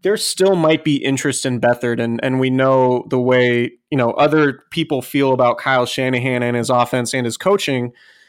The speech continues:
that Beathard still might have value to another team, particularly, you know, maybe if, if Mike LaFleur in Green Bay, or Mike or Matt, I always get this confused. I should know, I should know better.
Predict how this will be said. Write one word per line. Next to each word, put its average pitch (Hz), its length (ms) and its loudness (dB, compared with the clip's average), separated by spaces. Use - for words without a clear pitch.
that 127 500 0
Beathard 190 400 0
still 160 440 -2
might 139 260 0
have 127 340 -2
value 123 500 2
to 127 200 -4
another 120 340 -2
team, 131 540 -2
particularly, 175 500 0
you 147 100 -4
know, 139 120 0
maybe 139 300 0
if, 123 200 -4
if 131 120 -12
Mike 139 200 -2
LaFleur 123 640 0
in 135 160 -4
Green 131 320 -2
Bay, 123 560 2
or 123 180 -6
Mike 175 280 -2
or 160 60 2
Matt, 127 360 -2
I 131 120 -4
always 190 200 0
get - 160 -6
this - 140 -12
confused. 131 520 -10
I 139 100 -6
should 139 180 -6
know, 131 280 -6
I 139 100 -8
should 131 160 -8
know 127 120 -4
better. - 280 -10